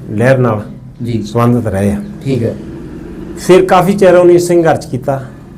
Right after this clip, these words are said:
Speaker 1: ਉਸ ਤੋਂ ਬਾਅਦ ਉਹਨਾਂ ਨੇ ਲਹਿਰ ਦਾ ਬੜੀ ਸਮੀਖਿਆ ਕੀਤੀ। ਫਿਰ ਕੁਦਰਤ ਮਾਨਵ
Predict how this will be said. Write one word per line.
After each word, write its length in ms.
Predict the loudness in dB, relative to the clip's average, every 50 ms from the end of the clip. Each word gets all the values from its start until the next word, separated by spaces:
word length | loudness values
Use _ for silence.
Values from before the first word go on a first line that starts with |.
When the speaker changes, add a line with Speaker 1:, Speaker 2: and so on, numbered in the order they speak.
| -8 -4
Speaker 1:
ਉਸ 180 | -2 -2 -2 0
ਤੋਂ 180 | 0 2 2
ਬਾਅਦ 420 | 4 4 4 4 2 0 -2 -6 -10 -16 -20 -20 -20 -20 -20 -20 -20 -10 -4 2
ਉਹਨਾਂ 200 | 4 6 6 6
ਨੇ 380 | 6 6 4 2 2 0 -2 -6 -10 -14 -14 -12 -6 -2
ਲਹਿਰ 280 | 0 2 4 4 2 2
ਦਾ 220 | 0 0 -2 -2 -4
ਬੜੀ 500 | -4 0 0 0 0 -2 -6 -10 -12 -12
ਸਮੀਖਿਆ 480 | -10 -6 -4 -4 -4 -2 -2 -2 -2
ਕੀਤੀ। 400 | -2 -2 -6 -6 -4 -6 -6 -6 -8 -14 -18 -20 -20 -4
ਫਿਰ 220 | 0 2 2 2 2
ਕੁਦਰਤ 360 | 2 2 2 2 2 2 0
ਮਾਨਵ 420 | 0 2 2 2 2 2 0 -2